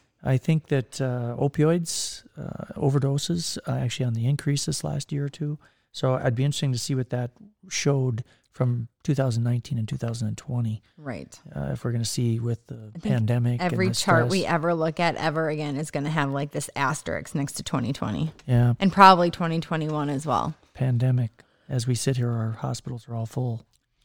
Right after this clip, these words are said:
Speaker 2: So the other thing really interesting from that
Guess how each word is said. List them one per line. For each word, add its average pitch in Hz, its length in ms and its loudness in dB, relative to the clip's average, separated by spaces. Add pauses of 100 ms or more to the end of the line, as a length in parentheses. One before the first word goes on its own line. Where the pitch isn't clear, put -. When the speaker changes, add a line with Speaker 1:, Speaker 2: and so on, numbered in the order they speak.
(140)
Speaker 2:
So 220 440 6 (380)
the 226 180 4
other 220 200 6
thing 208 200 4
really 190 240 6
interesting 180 380 0
from 185 160 2
that - 360 -2